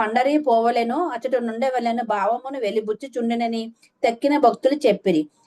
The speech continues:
ఇది విని నా మనసు కరిగి బాబా పాదములపై పడెను. బాబా యొక్క ఊది ప్రసాదమును, ఆశీర్వాదమును,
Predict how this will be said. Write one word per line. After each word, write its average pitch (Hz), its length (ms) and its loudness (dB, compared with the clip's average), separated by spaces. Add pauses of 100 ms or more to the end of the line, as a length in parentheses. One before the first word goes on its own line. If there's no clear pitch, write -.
ఇది 254 220 0
విని 254 300 2
నా 302 140 6
మనసు 269 520 2 (260)
కరిగి 233 260 2
బాబా 247 420 0 (100)
పాదములపై 233 760 0
పడెను. 196 320 -2 (340)
బాబా 214 400 -2
యొక్క 262 260 0
ఊది 233 360 -4
ప్రసాదమును, 240 720 -2 (300)
ఆశీర్వాదమును, 247 1000 0